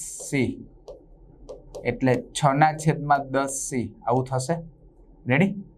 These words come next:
ઓકે, એ વસ્તુને તમે અહીં એપ્લાય કરો તો M બરાબર થશે એમ ઝીરો under root one minus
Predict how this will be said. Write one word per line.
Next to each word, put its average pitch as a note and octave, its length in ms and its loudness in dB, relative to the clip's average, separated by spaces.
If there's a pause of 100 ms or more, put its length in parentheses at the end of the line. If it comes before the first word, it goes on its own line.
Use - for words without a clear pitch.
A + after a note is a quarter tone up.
(440)
ઓકે, - 340 -4
એ F3 80 4
વસ્તુને F3+ 480 4
તમે F3 240 2
અહીં E3 160 4
એપ્લાય D3 400 0
કરો A#2 340 -8 (920)
તો - 240 -6
M D#3+ 260 4
બરાબર D3 400 2
થશે C#3 500 -6
એમ C#3 240 -2
ઝીરો C#3 380 -4 (2000)
under C#3+ 300 2
root D#3 560 -2
one C#3 160 4
minus B2+ 760 2